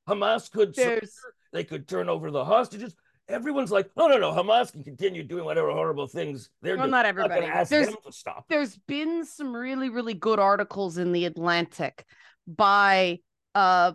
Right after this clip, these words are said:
Speaker 2: par-, uh, Palestinian and other Arab scholars talking about how un-, unless there is also pressure on Hamas, there's never going to be peace, because as long as everybody's,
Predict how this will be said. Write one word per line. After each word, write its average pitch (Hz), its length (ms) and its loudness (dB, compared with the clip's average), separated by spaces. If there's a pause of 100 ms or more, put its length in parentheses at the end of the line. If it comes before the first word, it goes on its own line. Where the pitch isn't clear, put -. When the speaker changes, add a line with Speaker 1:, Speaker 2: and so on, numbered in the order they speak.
(140)
Speaker 2:
par-, 208 400 -2
uh, 196 220 0
Palestinian 190 760 -4
and 180 160 -2
other 180 280 0
Arab 180 260 -2
scholars 185 680 0
talking 196 500 -2
about 175 460 0
how 170 680 0
un-, 196 240 -8
unless 190 840 0 (400)
there 196 240 4
is 196 240 0
also 196 500 -2
pressure 196 500 -4
on 175 220 2
Hamas, 214 600 0 (260)
there's 214 180 -4
never 202 240 0
going 185 320 -4
to 175 120 -14
be 196 120 -8
peace, - 520 -2
because 196 560 2 (420)
as 226 180 2
long 208 320 4
as 202 160 -2
everybody's, 196 1040 -2